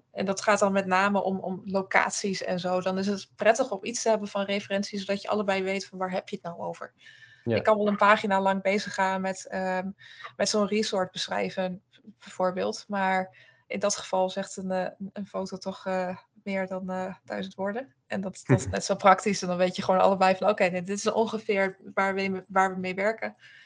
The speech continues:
Speaker 1: En op basis daarvan gaan we dan verder. Ehm,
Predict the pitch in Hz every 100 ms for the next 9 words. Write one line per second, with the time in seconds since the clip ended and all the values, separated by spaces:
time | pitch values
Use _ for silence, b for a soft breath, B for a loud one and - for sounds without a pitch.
0 | b b b - 202 - - 196 196 185
1 | 190 190 180 180 175 180 - 185 262 277
2 | b b b b b - 214 202 196 196
3 | 190